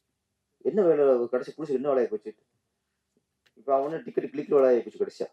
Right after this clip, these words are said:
தியேட்டர்ல போய். இல்ல, பெரிய ஒரு ஆபத்துல இருக்கு. இது நம்ம நானும் பேசிட்டு, இப்ப உதயகுமார் சாரும் பேசி, அஹ், ராஜன் சாரும் பேசிட்டு, இது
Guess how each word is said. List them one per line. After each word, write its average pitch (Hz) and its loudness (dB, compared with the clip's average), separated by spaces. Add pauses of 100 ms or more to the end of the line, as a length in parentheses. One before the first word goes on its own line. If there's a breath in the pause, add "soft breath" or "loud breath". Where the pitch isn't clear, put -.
(160)
தியேட்டர்ல 92 -10
போய். - -20 (880)
இல்ல, 113 2 (500)
பெரிய 196 4
ஒரு 143 4 (1600)
ஆபத்துல 151 4
இருக்கு. 127 -4
இது 117 -6
நம்ம 139 0
நானும் 147 0
பேசிட்டு, 147 -6
இப்ப - -12
உதயகுமார் 135 -8
சாரும் 131 -6
பேசி, 117 -6 (380)
அஹ், 113 -4
ராஜன் 143 0
சாரும் 131 0
பேசிட்டு, - -4 (400)
இது 139 -4